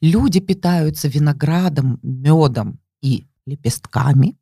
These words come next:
Самое забавное, эти лепестки потом войдут, э, в прославленную ароматическую или благоуханную триаду Средневековья.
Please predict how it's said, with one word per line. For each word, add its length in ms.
Самое 340
забавное, 500
эти 200
лепестки 480
потом 320
войдут, 420
э, 140
в 100
прославленную 760
ароматическую 800
или 80
благоуханную 760
триаду 440
Средневековья. 920